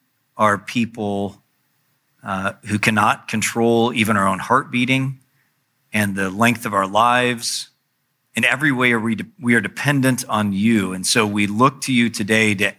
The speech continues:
and ask you that you would fill us with your Holy Spirit so that we can understand things. We can understand ourselves, we can understand the world, and we can understand you through Scripture. So please come and speak now, I ask in Jesus' powerful name.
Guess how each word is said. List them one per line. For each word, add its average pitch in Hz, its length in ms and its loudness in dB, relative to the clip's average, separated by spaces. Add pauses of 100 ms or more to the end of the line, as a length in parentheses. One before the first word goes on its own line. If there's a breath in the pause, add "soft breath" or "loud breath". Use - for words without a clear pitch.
(180)
and 104 180 -6
ask 113 380 0
you 110 160 0
that 101 200 -4
you 110 100 0
would 90 160 -2 (380 loud breath)
fill 143 380 0
us 139 220 2
with 104 140 -6
your 104 120 0
Holy 139 380 2
Spirit 117 640 2
so 120 100 -6
that 113 80 -4
we 113 100 -2
can 107 240 -4
understand 139 840 2
things. 98 340 -4
We 107 60 -4
can 120 100 0
understand 123 340 2
ourselves, 143 720 2 (520 soft breath)
we 110 60 -6
can 120 120 2
understand 113 320 2
the 104 60 -2
world, 123 440 4
and 107 80 0
we 107 80 0
can 107 120 0
understand 98 380 0
you 95 500 2 (460)
through 110 160 -2
Scripture. 104 500 0
So - 160 -2
please 131 560 4
come 101 600 -2 (300)
and 98 160 -4
speak - 540 0
now, 87 440 -2
I 95 120 0
ask 92 260 0
in 92 80 -4
Jesus' 90 320 -6
powerful 87 400 -8
name. 80 220 -12